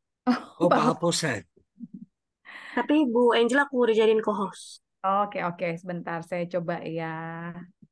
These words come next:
Speaker 1: Sebentar, oke, saya coba nih. Bentar Bapak Ibu ya.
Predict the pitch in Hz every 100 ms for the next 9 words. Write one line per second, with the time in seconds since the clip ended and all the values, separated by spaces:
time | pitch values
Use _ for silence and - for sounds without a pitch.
0 | _ _ _ _ _ 180 170 - - -
1 | - - - - 113 113 156 151 156 156
2 | - 147 _ _ _ _ - 254 180 175
3 | 160 151 131 _ _ _ _ _ - _
4 | _ - 269 - - - 185 165 175 170
5 | 180